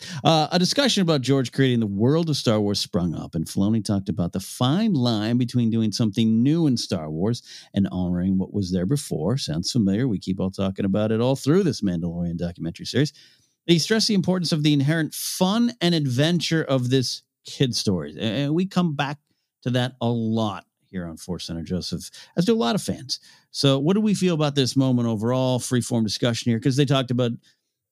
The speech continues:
George having to build it up while everyone else is, especially the British crew, going, "What are you talking about?" Uh, and they show, I love they show, uh, what is it, Gil, Gil Young? <laughs> I love that they cut to him because, as, as we know, he was one who was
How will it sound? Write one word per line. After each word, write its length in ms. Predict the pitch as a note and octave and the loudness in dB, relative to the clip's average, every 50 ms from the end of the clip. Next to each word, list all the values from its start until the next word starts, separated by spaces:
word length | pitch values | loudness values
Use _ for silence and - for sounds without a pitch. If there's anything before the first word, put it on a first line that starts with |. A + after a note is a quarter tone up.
| _ _ _ _ - C#3 A#2 - - - | _ _ _ _ -20 -20 -20 -8 0 2
George 240 | C3 C3+ C3+ A#2+ | 4 4 4 4
having 200 | - C#3 C3+ C3 | 2 2 2 2
to 40 | C3+ B2 | 2 2
build 220 | C3 C3 C3 B2 | 2 2 2 0
it 80 | B2+ B2 | 0 0
up 200 | C3 C3 - A2+ | -2 -2 0 0
while 160 | A#2 A#2 A#2+ | 2 2 2
everyone 280 | A#2+ A#2 A#2+ A#2+ A#2+ | 2 2 2 2 2
else 220 | A#2+ B2 A#2 - - | 2 0 0 0 0
is, 240 | A#2 A2 - - - | 2 2 2 0 0
especially 360 | - - B2+ A#2+ - B2+ B2 | 2 2 2 2 2 2 2
the 100 | A2+ A#2 | 2 2
British 340 | G2+ G#2 B2 A#2+ A#2 G#2+ - | 2 2 2 2 2 0 -4
crew, 300 | - - B2+ B2+ B2+ B2 | -2 0 2 4 4 4
going, 320 | A#2 A#2+ A2 G2+ G2 F#2+ | 2 0 0 0 0 -2
"What 260 | F#2+ G#2 A2+ B2 B2+ _ - | 0 0 -2 -2 -4 _ -10
are 160 | - E2+ - | -8 -8 -8
you 460 | D#2+ D#2 D#2+ F2 F#2+ G2+ A2 A#2+ C3 B2+ | -8 -6 -4 0 0 2 2 0 0 -2
talking 440 | - - F#2 G2 G2+ G2 - F2 | -2 -2 0 0 0 -2 -2 -4
about?" 320 | D2+ D2 - C#2+ C#2+ D2+ _ _ _ - - - - - _ - | -4 -6 -10 -14 -14 -14 _ _ _ -20 -20 -20 -20 -18 _ -8
Uh, 180 | F2+ F2+ F2+ E2+ F2 F2 | -6 -4 -4 -4 -6 -6
and 80 | - G2+ | -6 -6
they 40 | F#2+ | -4
show, 220 | - - A#2 G#2 | -4 -2 -2 0
I 60 | A2+ | 2
love 180 | A#2 C3+ C#3+ C3+ | 2 2 2 2
they 100 | C3 B2 | 2 0
show, 400 | A#2+ - C3 A#2+ A#2+ A#2 A#2 A2+ A2+ | 0 0 0 0 2 2 0 0 0
uh, 180 | A2+ A2+ A2+ | 0 0 0
what 120 | A2+ A2+ A#2 | 0 0 0
is 100 | G#2+ G#2 | 0 -2
it, 120 | A2 G2 | -2 0
Gil, 280 | G2+ A#2+ A2+ A2 A2 G#2+ | 0 0 0 0 -2 -2
Gil 220 | F#2+ B2+ B2 A#2 | 0 2 2 2
Young? 340 | A2+ A2 A#2 A2+ A#2 A#2+ - - C3 A#2 - | 2 2 2 2 0 0 2 0 0 0 -2
<laughs> 200 | - - - - | -6 -14 -6 -2
I 60 | - G3 - - _ - | 0 0 0 0 _ -2
love 160 | G#3 F#3+ D3+ | -2 -2 -2
that 60 | A#2+ | -2
they 100 | D3+ D3 | -2 -2
cut 300 | C3+ - - - D#3+ C#3+ | -2 -4 -6 -8 -6 -2
to 120 | - C#3 A2+ | 0 0 0
him 240 | B2 C3 B2+ A2 G#2 - - - - F#3 C#3+ - - | 2 0 0 -2 -4 -8 -10 -10 -8 -10 -10 -8 -4
because, 220 | - A2+ G#2 G#2+ | -2 -2 0 0
as, 180 | A2 G#2 G2+ A2 - - | -2 -2 -2 -6 -6 -4
as 140 | A2 A2 | -2 -2
we 100 | G#2+ A2 | 0 0
know, 220 | A2 G#2+ G2+ F2+ E2+ | 0 0 -2 -2 -2
he 160 | F2 G#2 A2 | -2 -2 -2
was 160 | G#2+ G2+ F#2+ | -2 -2 -2
one 200 | G2+ G2 G2 F#2 F2+ | -2 0 0 0 0
who 140 | F2 F2 | -2 -4
was 200 | E2 E2 - G#2 | -6 -8 -8 -8